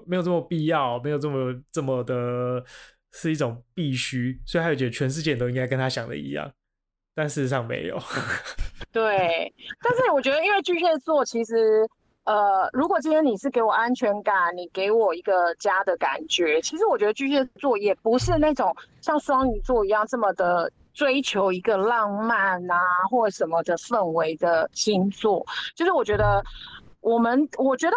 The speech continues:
Speaker 2: 我们两个星座都还算蛮实际的啦。对，就是其实如果给对方都有足够的安全感，我觉得很多东西是不会去，好像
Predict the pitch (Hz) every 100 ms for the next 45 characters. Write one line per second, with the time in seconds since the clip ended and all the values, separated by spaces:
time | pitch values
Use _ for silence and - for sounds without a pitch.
0 | 427 254 220 208 226 190 185 196 254 262
1 | 262 277 277 - 180 190 254 202 180 147
2 | 147 - 170 165 - 208 160 - - -
3 | - 104 - _ _ - 208 170 - -
4 | - - - - 269 311 226 - 285 285
5 | 285 285 - _ - 277 294 285 214 185
6 | 262 247 220 233 202 185 185 208 190 160
7 | 190 185 156 156 165 180 180 190 175 180
8 | 202 208 214 220 196 202 226 196 170 -
9 | 196 233 - - 202 170 - - - -
10 | - 196 - 254